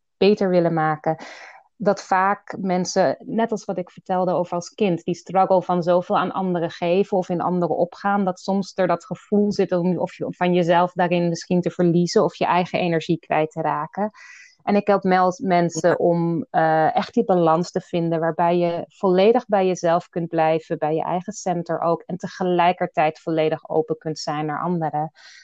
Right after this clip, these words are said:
Speaker 1: Ehm, en, en, en ja, het wordt dus eigenlijk een combinatie van je eigen ontwikkelings- journey voor jezelf wordt ook de journey voor anderen en voor de wereld. Omdat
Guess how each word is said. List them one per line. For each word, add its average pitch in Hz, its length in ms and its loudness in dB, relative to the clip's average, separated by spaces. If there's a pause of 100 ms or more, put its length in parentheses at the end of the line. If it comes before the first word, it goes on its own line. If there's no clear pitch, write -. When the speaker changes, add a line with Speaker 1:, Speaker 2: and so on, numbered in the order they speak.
(240)
Speaker 1:
Ehm, 156 800 0 (420)
en, 196 180 2
en, 226 240 4
en 196 240 2
ja, 208 140 6
het 160 120 0
wordt 185 200 0
dus - 80 -4
eigenlijk 175 320 0
een - 80 -10
combinatie 170 640 2
van 165 240 0
je 160 100 0
eigen 165 360 0
ontwikkelings- 180 920 -2 (420)
journey 175 840 2 (280)
voor 170 280 2
jezelf 165 720 0
wordt 185 400 2
ook 233 320 4
de 170 100 0
journey 160 440 0
voor 160 220 -2
anderen 160 360 -4
en 151 100 -6
voor 156 200 -8
de 156 100 -6
wereld. 160 520 -2
Omdat 160 460 -8